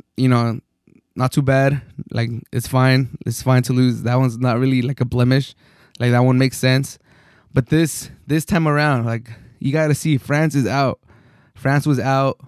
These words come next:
Portugal, you guys eliminated Portugal. Germany is out. A lot of the big hitters are out. Like, like, they shoulda, they shoulda been extremely more focusing what was left on the field. Like,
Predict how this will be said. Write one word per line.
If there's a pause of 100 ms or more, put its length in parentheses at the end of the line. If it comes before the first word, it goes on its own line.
(120)
Portugal,
you
guys
eliminated
Portugal. (400)
Germany
is
out. (760)
A
lot
of
the
big
hitters
are
out.
Like, (380)
like,
they
shoulda,
they
shoulda
been
extremely
more
focusing (300)
what
was
left
on
the
field.
Like,